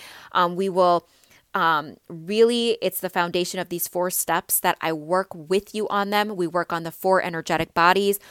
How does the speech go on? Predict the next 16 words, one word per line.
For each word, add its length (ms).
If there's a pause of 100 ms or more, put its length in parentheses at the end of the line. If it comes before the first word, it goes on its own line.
(160)
We 120
work 160
on 100 (100)
everything 840
in 260
your 280
life 520
so 240
you 440
can 300
be 220
the 140
best 340
version 380
of 160
yourself 380